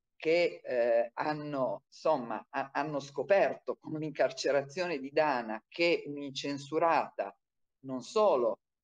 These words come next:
a, a un'incensurata non solo non viene concessa la sospensione condizionale, ma nel momento in cui chiede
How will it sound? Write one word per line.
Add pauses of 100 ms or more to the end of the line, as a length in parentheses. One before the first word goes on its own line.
(280)
a,
a
un'incensurata
non
solo
non
viene
concessa
la
sospensione
condizionale,
ma
nel
momento
in
cui
chiede